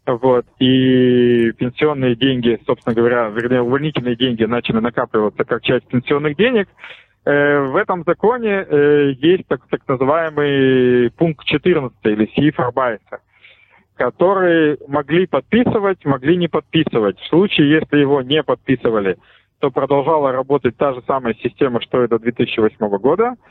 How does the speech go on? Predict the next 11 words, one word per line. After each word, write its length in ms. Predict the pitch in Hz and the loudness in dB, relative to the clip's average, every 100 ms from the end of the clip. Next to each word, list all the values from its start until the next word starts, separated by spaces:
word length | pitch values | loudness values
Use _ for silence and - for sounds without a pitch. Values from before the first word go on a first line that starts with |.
| - - _ _ - | -20 -20 _ _ -8
Если 460 | 117 185 185 165 | 0 0 2 2
его 240 | 165 156 170 | 4 4 2
подписывали, 960 | 160 - 226 269 - 190 175 165 156 - | 0 0 2 2 2 0 2 2 2 -2
то, 680 | - 165 202 196 190 170 160 139 | -2 0 2 2 4 2 0 0
э, 600 | 135 139 135 135 135 127 | 2 2 4 2 2 0
с 60 | - | 0
точки 300 | 180 - 131 | 0 0 0
зрения 320 | 156 156 135 | 0 2 0
работника 580 | 139 139 147 - 113 117 | 0 0 0 -2 -4 -2
пол-, 260 | 120 127 | 0 -2
появлялась 560 | 120 135 135 143 131 | 0 0 2 -2 -4